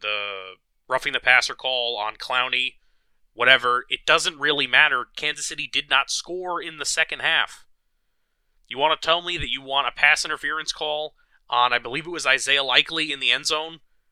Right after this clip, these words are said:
when the ball's underthrown and he's triple covered? You wanna compare it to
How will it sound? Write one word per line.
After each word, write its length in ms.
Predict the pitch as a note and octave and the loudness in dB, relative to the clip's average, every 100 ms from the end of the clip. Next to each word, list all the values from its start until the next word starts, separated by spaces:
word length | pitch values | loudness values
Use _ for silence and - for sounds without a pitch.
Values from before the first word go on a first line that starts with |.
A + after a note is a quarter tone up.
| _ _ - | _ _ -6
when 180 | C#3+ | -4
the 60 | D3 | -4
ball's 400 | C3+ C#3+ D3+ - | -2 0 0 0
underthrown 840 | C#3+ D3+ D#3 D#3 C#3+ C#3 D3 D#3 D#3+ | -2 0 0 0 0 -2 -2 -8 -6
and 140 | C3+ C3 | -8 -4
he's 180 | C#3 | -6
triple 520 | - - - D3 E3 C#3+ | -4 -4 -2 -2 -2 -6
covered? 560 | - C#3+ D3 D#3+ - - _ _ _ _ _ - | 0 0 0 -4 -4 -20 _ _ _ _ _ -14
You 100 | C#3 | 2
wanna 200 | D#3 D#3+ | 4 4
compare 460 | D#3+ - D#3 D#3 | 2 2 6 6
it 180 | D#3+ - | 4 0
to 320 | - D#3 D#3 | -8 -8 -12